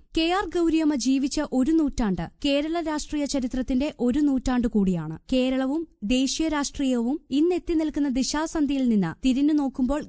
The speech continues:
ഗൗരിയമ്മ പിന്നിട്ട വഴികൾ ഉത്തരം കിട്ടാത്ത ഒട്ടനവധി ചോദ്യങ്ങൾ ഉയർത്തുന്നുണ്ട്.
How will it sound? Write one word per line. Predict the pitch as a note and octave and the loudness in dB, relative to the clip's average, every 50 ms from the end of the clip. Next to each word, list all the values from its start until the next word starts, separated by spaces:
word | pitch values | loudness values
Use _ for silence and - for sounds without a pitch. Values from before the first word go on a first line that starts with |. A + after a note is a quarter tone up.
| G3+ | -2
ഗൗരിയമ്മ | G#3 A#3+ B3 C4 C4+ C#4 D#4 D#4 D4 D4+ D4+ - | 0 0 2 2 2 0 0 0 0 -2 -2 0
പിന്നിട്ട | - C#4+ C4+ C#4+ D#4+ C4 - C#4 | 0 2 2 2 0 0 -2 -2
വഴികൾ | B3+ A#3+ A#3 G#3+ A#3+ G#3+ A#3 G#3 D3+ - - - | 0 0 0 0 0 0 0 -2 -4 -4 -4 -4
ഉത്തരം | C4 B3+ - - D#4+ D#4+ E4 D#4+ | -4 -2 -2 -2 -2 0 0 -2
കിട്ടാത്ത | - D#4 C4 - C#4 C#4 C4 D#4+ E4 - - | -2 -2 -4 -2 -4 -4 -2 -4 -6 -4 -4
ഒട്ടനവധി | A#3 B3 - - - D#4+ D#4 D#4+ D#4+ C#4 D#4 - | -4 -6 -4 -4 -4 -2 -2 0 -2 -2 -4 -4
ചോദ്യങ്ങൾ | - D4 C4+ C4 B3+ B3+ B3+ C4 - | -2 -2 0 0 0 0 0 -2 0
ഉയർത്തുന്നുണ്ട്. | - A3+ A3 A3+ G#3+ - - | 2 2 2 2 0 -2 -2